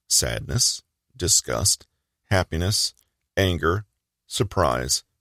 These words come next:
and fear. These experiences are so universal that other animals experiencing them too, and it's unsurprising since they relate directly to our survival and speak to our most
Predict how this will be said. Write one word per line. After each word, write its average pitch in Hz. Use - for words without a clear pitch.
and 98
fear. 113
These 95
experiences 82
are 85
so 120
universal 87
that 92
other 110
animals 104
experiencing 101
them 101
too, -
and 117
it's 101
unsurprising 98
since -
they 123
relate 113
directly 101
to -
our 85
survival 69
and 117
speak -
to 104
our 95
most 98